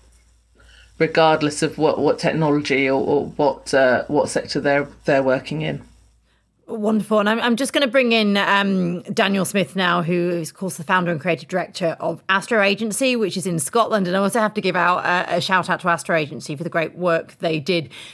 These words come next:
Speaker 2: during the pandemic, running the, the Space Bar, which actually connected up space communities, um, across the U K. Um, and, and, and Daniel, can you just describe the, you know, the situation in Scotland, what development we've seen in recent years and, and why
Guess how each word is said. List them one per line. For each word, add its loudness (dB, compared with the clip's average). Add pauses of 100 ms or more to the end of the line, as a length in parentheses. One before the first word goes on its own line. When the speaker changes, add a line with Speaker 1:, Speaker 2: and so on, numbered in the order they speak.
(100)
Speaker 2:
during 4
the 0
pandemic, 2
running -2
the, 0
the -6
Space 0
Bar, 2
which -6
actually -6
connected -6
up -4
space -2
communities, -4 (380)
um, 0 (100)
across -2
the -4
U -4
K. -2
Um, 2 (320)
and, 2
and, -2
and -2
Daniel, 2
can 0
you 0
just -2 (200)
describe 2 (120)
the, -8
you -4
know, -2
the -6
situation -2 (360)
in 4
Scotland, 0
what -2
development -2
we've -4
seen 0
in -4
recent -4
years -6
and, -8
and -6
why -2